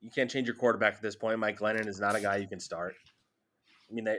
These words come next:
they have who they have on the offensive line. They decided to keep all those guys. So they decided the coaching was the thing. <laughs> And, and I mean, it, I, I saw a stat. I, I, I'm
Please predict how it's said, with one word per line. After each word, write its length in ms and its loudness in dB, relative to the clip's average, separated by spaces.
they 80 0
have 240 6
who 80 0
they 120 6
have 260 8
on 80 0
the 140 4
offensive 300 -2
line. 260 2
They 100 -2
decided 340 0
to 60 -16
keep 200 -8
all 140 2
those 160 -6
guys. 500 -6
So 160 0
they 120 2
decided 420 2
the 80 -2
coaching 380 0
was 200 -2
the 80 -12
thing. 340 -2
<laughs> 100 -4
And, 120 -12
and 260 -12
I 40 -10
mean, 160 -2
it, 140 4
I, 260 0
I 40 4
saw 200 6
a 60 6
stat. 320 2
I, 80 6
I, 280 -2
I'm 180 -10